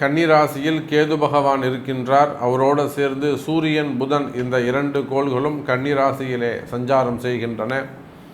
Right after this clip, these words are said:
இது ஒரு மிக முக்கியமான விஷயம் என்னன்னு கேட்டிங்கன்னா, இந்த புரட்டாசி மாசத்துல குரு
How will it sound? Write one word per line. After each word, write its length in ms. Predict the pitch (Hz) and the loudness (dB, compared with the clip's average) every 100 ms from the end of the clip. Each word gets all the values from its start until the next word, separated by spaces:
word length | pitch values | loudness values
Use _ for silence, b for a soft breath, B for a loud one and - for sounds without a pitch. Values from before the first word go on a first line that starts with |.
| B B - - - - - - | B B -20 -20 -20 -20 -20 -10
இது 100 | - 135 | 0 2
ஒரு 100 | 127 117 131 | 2 -2 -2
மிக 180 | 139 147 120 - - | 2 2 0 -8 -8
முக்கியமான 500 | 135 143 160 160 165 170 151 | -6 0 2 4 4 2 0
விஷயம் 260 | 143 151 | -2 -2
என்னன்னு 200 | 139 147 135 | -2 -2 -4
கேட்டிங்கன்னா, 300 | 135 139 160 | -4 -2 0
இந்த 100 | 139 - | 0 -2
புரட்டாசி 520 | 127 139 156 151 135 143 | -2 0 2 2 2 -2
மாசத்துல 420 | 131 127 127 131 147 143 120 131 | -2 -2 -4 -2 2 2 2 2
குரு 140 | 156 | 2